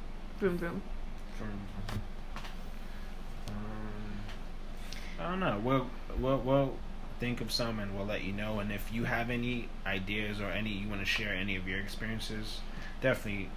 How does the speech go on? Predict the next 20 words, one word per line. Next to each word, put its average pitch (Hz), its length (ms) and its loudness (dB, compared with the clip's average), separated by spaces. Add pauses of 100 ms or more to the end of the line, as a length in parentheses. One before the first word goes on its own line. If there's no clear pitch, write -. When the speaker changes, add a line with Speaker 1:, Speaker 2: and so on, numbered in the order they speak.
(340)
Speaker 2:
uh, - 60 10
Speaker 1:
I 208 60 12
definitely 302 400 4
wanna 269 200 6
Speaker 2:
submit - 120 2
Speaker 1:
sum 240 140 6
Speaker 2:
that 226 40 4
Speaker 1:
this 226 220 4
up 208 100 6
Speaker 2:
over. 190 80 2
Speaker 1:
with 202 160 0
one 175 280 2
point, - 320 0
though. 76 200 0 (1300)
Bef-, 185 140 6 (280)
besides 180 480 6
my 170 160 4
final 156 360 2
words. 135 540 0 (1700)
First, 262 520 4